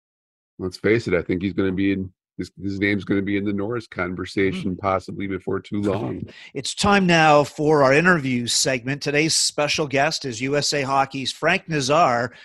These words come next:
Speaker 2: who could wind up joining Seider on this Red Wings team in a few years. Joining us now is eighteen-year-old center Frank Nazar of the National Team Development Program and a possible draft pick of the Detroit Red Wings, sitting number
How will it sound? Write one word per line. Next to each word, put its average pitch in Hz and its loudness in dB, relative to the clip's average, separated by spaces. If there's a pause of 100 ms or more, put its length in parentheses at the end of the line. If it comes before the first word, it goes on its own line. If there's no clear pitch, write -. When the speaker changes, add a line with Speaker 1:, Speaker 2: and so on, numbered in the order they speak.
(220)
Speaker 2:
who - -18
could 240 -4
wind 180 2
up 143 0
joining 147 -4
Seider 139 0
on 117 -6
this 117 -8
Red 139 2
Wings 139 -4
team 180 -2
in 123 -4
a 117 -8
few 131 -4
years. 131 -4
Joining 208 -2
us - -6
now 165 6
is 139 2
eighteen-year-old 156 0
center 156 2
Frank 165 0
Nazar 151 2
of 104 -6
the 104 -8
National 139 -2
Team 147 -4
Development 135 -2
Program 110 -6 (420)
and 185 0
a 175 0
possible 214 0
draft 151 2
pick 135 -6
of 120 -6
the 117 -10
Detroit 135 -2
Red 147 4
Wings, 107 -6
sitting 135 -6
number 131 -4